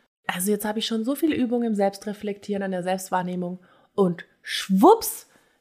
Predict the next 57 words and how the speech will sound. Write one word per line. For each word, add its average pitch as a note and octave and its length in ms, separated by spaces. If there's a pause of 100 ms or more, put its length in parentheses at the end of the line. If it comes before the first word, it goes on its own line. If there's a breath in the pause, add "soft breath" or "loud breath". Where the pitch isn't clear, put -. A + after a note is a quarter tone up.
(120)
renne B3 220
ich C4+ 260
und F3 140
renne A3+ 240
ich A3 180
und F3+ 160
renne G3 180
ich G3+ 80
und F3+ 120
denk F3 180
mir, E3 240
"Scheiße, - 540
wo A3+ 80
bin A3 200
ich B3 140
denn E4+ 140
hier G#4+ 260
gelandet?", A3+ 460
ja? G#3+ 240 (240 loud breath)
Und G#3+ 100
guck F4 180
so E4 80
aus B3+ 140
meinem G#3 180
Hamsterrad A3+ 500
raus A#3 220
und C4 120
denk A3+ 140
mir, A3+ 100
"Hey, G3+ 200
wie F3 80
komme F#3 220
ich F3+ 80
da D#3+ 120
raus G3+ 260
und G3 120
wie F3 100
bin E3 140
ich E3+ 80
da G#3 120
reingekommen?" G#3+ 560 (440 loud breath)
Ja, G#3+ 180
wenn A#3+ 120
einfach G#3+ 420 (120)
sich A3+ 380
alles F4+ 500
vermeintlich, F3+ 800
also D#3 180
ich - 260
denke, G3 300
es - 140
türmt F4 380
sich - 280
alles E4 260
auf D4 260
an G3 100
Arbeit B3+ 600